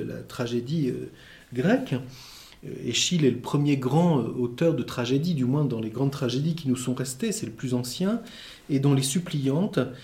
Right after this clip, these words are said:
voici les vers, euh, quatre-vingt-seize à cent trois, et on, on, on peut y voir une influence de la pensée philosophique, en particulier de Xénophane. Autrement dit, c'est, c'est pour illustrer ce que je disais tout à l'heure,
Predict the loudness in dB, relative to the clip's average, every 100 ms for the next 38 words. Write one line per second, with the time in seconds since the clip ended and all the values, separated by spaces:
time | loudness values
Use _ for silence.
0 | -20 -20 -12 0 2 2 0 2 4 4
1 | 4 6 4 2 2 0 0 2 0 2
2 | 2 4 2 2 0 0 0 0 -2 -10
3 | -18 -20 -2 2 2 2 2 2 0 -2
4 | 0 2 4 2 4 2 4 6 4 4
5 | 2 2 4 2 2 -2 -2 -2 -2 0
6 | -2 -4 -2 -4 -4 -8 -10 -10 -8 -6
7 | -4 0 0 0 2 2 2 -2 -4 -8
8 | -12 -18 -12 0 4 4 4 4 2 0
9 | -8 -20 -20 -20 -18 -10 -10 -10 -12 -8
10 | -6 -4 0 4 4 4 2 0 2 -2
11 | 0 0 0 0 0 2 2 0 -4